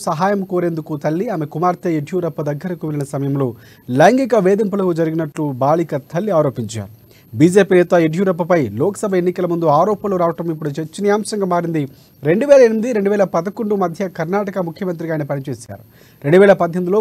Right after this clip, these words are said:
కొద్ది రోజుల పాటు, ఆ తర్వాత జూలై రెండు వేల పంతొమ్మిది, రెండు వేల ఇరవై ఒకటి మధ్య మరోసారి ముఖ్యమంత్రిగా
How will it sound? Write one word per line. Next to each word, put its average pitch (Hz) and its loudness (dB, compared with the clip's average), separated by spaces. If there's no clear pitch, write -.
కొద్ది 165 -2
రోజుల 196 0
పాటు, 175 0
ఆ 127 -2
తర్వాత 240 2
జూలై 233 2
రెండు 202 2
వేల 214 0
పంతొమ్మిది, 208 -6
రెండు 185 -2
వేల 180 -2
ఇరవై 208 -2
ఒకటి 214 -10
మధ్య 185 0
మరోసారి 247 4
ముఖ్యమంత్రిగా 196 -2